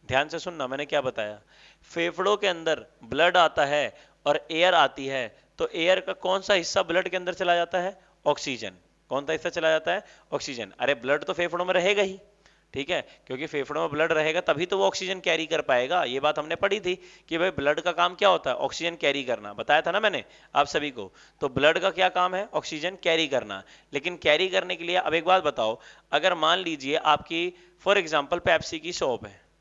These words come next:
ठीक है भाई, Pepsi की दुकान है, तो जब आप Pepsi की दुकान है आपके पास, तो भाई क्या करेंगे आप, पहले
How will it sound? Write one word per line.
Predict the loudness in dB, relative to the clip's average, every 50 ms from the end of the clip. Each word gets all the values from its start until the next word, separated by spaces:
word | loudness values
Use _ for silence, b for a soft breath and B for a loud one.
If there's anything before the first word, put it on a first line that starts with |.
| _ _ -6
ठीक | -6 -4 -2
है | -2
भाई, | -4 -2
Pepsi | -2 -2 -2 -2 -4 -8 -8
की | -8
दुकान | -8 -6 -4 -2 -2 -2 -4
है, | -8 -14 -18 B B B B B B -8
तो | -4 0
जब | 2 4
आप | 4 4 4 4
Pepsi | 2 0 0 0 -2 -6
की | -6 -6
दुकान | -4 -2 0 0 0 2
है | 0
आपके | -2 -2 -4 -10
पास, | -8 -8 -8 -8 -8 -8
तो | -6 -4
भाई | -4 -4 -2
क्या | 0 0 0 2
करेंगे | 0 -2 -6 -4 0 2
आप, | 2 2 2 2
पहले | 0 0 -2